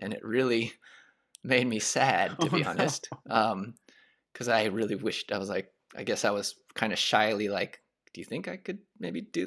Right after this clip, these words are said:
Speaker 1: at least do this?" And she just said, "I can tell you're really smart and you're listening and <laughs> you take more notes than anyone has in my class, but you're really just trying to show me everything you think I wanna see." And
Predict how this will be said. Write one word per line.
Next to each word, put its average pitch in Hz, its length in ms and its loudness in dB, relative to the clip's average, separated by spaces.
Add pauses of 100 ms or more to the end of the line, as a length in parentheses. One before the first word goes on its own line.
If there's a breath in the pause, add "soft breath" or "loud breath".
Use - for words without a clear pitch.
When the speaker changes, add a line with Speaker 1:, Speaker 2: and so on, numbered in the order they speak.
Speaker 1:
at 123 80 -2
least 139 280 -6 (120)
do 160 140 -2
this?" 165 220 -4
And 107 180 -4 (480 loud breath)
she - 140 -10
just 113 140 -2
said, 110 180 4
"I 113 60 2
can 107 160 -2
tell 160 360 6
you're 113 440 4 (160)
really 110 460 0 (200)
smart 101 560 0
and 101 120 -8
you're 87 280 -6
listening 95 520 -4
and - 80 -10
<laughs> - 60 -14
you 95 60 -14
take 98 220 -2
more 104 200 -4
notes 90 300 -6
than 95 120 -6
anyone 87 400 -10
has 92 240 -8
in 90 60 -12
my 85 60 -14
class, 92 460 -6
but - 240 -4 (400 loud breath)
you're 123 120 0
really 139 200 8
just 131 200 -2
trying 117 200 2
to 98 60 -2
show 123 360 2
me 98 320 -2
everything 107 500 -4
you 90 100 -8
think 98 280 -6
I 92 120 -2
wanna 92 280 -8
see." - 320 -6 (560)
And 85 420 -8